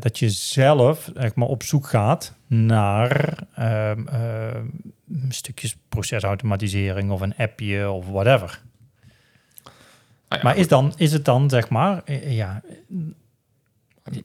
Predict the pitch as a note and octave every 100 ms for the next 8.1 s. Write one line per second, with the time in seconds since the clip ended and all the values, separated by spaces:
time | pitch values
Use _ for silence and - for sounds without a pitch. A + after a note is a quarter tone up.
0 | _ - C#3 B2 A2 F#2+ - G#2+ - F#2
1 | A2 - G#2 F#2 F2+ C#3 G3+ G#3+ G#2+ G#2+
2 | - - F#3 F#3 - - - - - -
3 | - F3+ F#3 D3 D3 C3+ A2 B2+ D3+ F#3
4 | B3 - - - _ _ _ - - E3
5 | F3 F3+ G3+ - G#2 F#2 F2 - - -
6 | G2+ G#2 F#2+ F#2 F2 E2+ E2 D#2 F2 F#2
7 | E2+ D#2 F2+ B2 - F2 F#2+ F2 - -